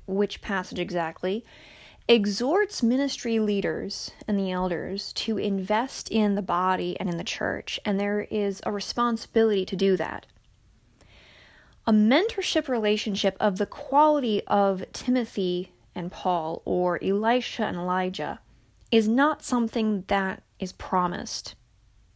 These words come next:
or guaranteed. Good quality people of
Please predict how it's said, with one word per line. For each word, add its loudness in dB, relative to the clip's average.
or -8
guaranteed. -8
Good 4
quality 2
people 0
of 6